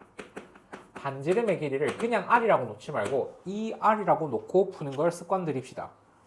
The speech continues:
그러면 이 절반은 그냥 R로 사용이 가능하고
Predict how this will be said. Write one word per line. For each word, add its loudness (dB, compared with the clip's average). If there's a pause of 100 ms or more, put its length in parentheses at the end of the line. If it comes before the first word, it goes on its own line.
(360)
그러면 6 (720)
이 -4
절반은 4
그냥 4 (160)
R로 4
사용이 -2
가능하고 -6